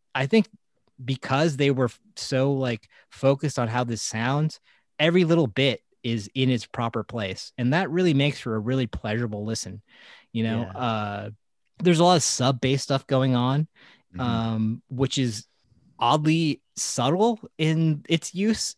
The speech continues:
Speaker 1: It, it seems weird to say that because the sub bass is so prevalent and so obvious when you listen to it.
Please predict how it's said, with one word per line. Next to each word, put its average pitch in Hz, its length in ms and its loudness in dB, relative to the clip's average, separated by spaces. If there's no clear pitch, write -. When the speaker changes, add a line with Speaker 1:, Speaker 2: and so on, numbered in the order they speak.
Speaker 1:
It, 147 240 -4
it 143 180 0
seems 247 380 0
weird 147 340 4
to 139 60 2
say 131 240 0
that 151 260 0
because 135 400 -4
the 117 60 -4
sub 131 260 -2
bass 127 240 -2
is 120 80 -6
so 127 160 -2
prevalent 135 720 -2
and 120 160 -2
so 127 220 -2
obvious 123 560 -2
when 123 100 0
you 113 120 0
listen 117 280 -4
to 143 120 -4
it. - 140 -6